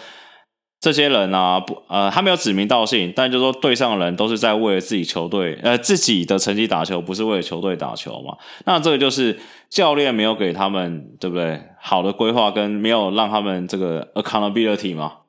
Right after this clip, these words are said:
那我觉得，尤其又是年轻球队，那你，你说真的啊，他们摊开来，你看K A T也猛，D-Lo 也猛，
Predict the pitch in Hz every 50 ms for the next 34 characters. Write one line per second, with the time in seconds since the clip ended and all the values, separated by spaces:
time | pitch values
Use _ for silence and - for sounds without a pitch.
0 | _ _ _ _ - 190 185 151 127 110 107 98 117 120 131 147 151 143 139 131
1 | - - - 139 147 147 156 160 151 156 170 151 135 131 123 151 147 143 147 123
2 | 113 107 127 127 113 95 85 - - - - - - - - _ - 180 170 147
3 | 120 101 95 95 95 90 101 113 135 131 120 175 185 185 175 190 180 170 156 147
4 | 143 165 156 147 135 143 143 139 143 151 143 131 113 104 98 139 139 135 127 123
5 | - 120 117 117 117 117 117 123 113 107 98 95 95 98 90 78 78 - - _
6 | - 127 123 123 127 131 123 107 95 85 87 92 101 104 113 110 92 82